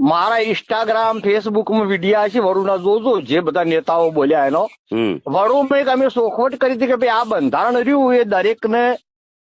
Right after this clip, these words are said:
Speaker 1: પાળવું એવું અમે નહીં કહેતા.
Speaker 2: હમ.
Speaker 1: આમાં તમે તમારા તાલુકો, ગામ, જિલ્લો અને
Speaker 2: હમ.
Speaker 1: તમારો ગોળ વિસ્તાર
Speaker 2: હમ, હમ, હમ.
Speaker 1: પ્રમાણે વધઘટ સુધારા વધારા કરવાની તમને છૂટ છે.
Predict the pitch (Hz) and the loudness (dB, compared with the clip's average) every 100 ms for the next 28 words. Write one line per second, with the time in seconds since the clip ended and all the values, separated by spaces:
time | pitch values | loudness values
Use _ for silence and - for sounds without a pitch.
0 | _ - 202 220 240 277 285 285 269 294 | _ -2 0 0 0 2 2 2 2 2
1 | 294 320 254 - - - - 117 104 - | 2 0 -2 -4 -8 -10 -4 -2 -2 -6
2 | _ _ _ - 180 170 170 269 311 240 | _ _ _ -4 0 2 2 0 0 -2
3 | 269 285 247 254 262 - 208 226 254 226 | -2 0 0 2 0 -2 -2 0 0 0
4 | 254 247 196 214 247 247 196 147 220 240 | 2 2 2 2 2 2 0 2 2 4
5 | 247 254 - _ - - 240 208 220 240 | 4 2 0 _ -6 -4 0 0 2 0
6 | 226 302 277 156 247 - 294 165 - _ | 0 2 2 0 -2 -2 -4 -4 -8 _
7 | _ - 214 95 160 156 - 220 254 311 | _ -14 -10 -10 -10 -10 -2 0 2 0
8 | 285 170 135 127 226 - 196 143 170 233 | 0 -2 -2 -4 -4 -2 -4 0 0 2
9 | 185 131 185 214 180 180 202 175 147 180 | 0 0 -2 -2 0 0 0 -2 -2 -2
10 | - - - - | -2 -4 -6 -20